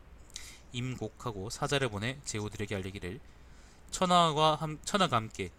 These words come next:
의제를 천원자로 옹립하고 복면하여 섬기었거늘 지금 황후-, 항우가 의제를 강남으로 쫓아내 죽이니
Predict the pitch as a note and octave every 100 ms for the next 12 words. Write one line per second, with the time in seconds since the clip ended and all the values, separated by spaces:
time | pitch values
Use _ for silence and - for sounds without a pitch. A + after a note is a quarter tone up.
0 | - G2+ G#2+ A2 G#2 C#3+ C3+ C3+ A2+ G#2
1 | D#3 - B2 A#2+ - G#2 G2+ F2 - A2
2 | A2+ A#2+ G#2 G#2 A2+ C3 B2 G#2 - G2+
3 | G#2+ - - - - - - B2 B2+ C3+
4 | - E3 E3 D#3+ C#3 C3 - - E3+ E3
5 | C#3 F#2+ C#3 - - - - G#2+ G2+ A2+
6 | A#2 G#2+ G#2 A#2 A#2 G#2+ - A2+ G#2+ G2
7 | B2 A#2+ A2 G#2+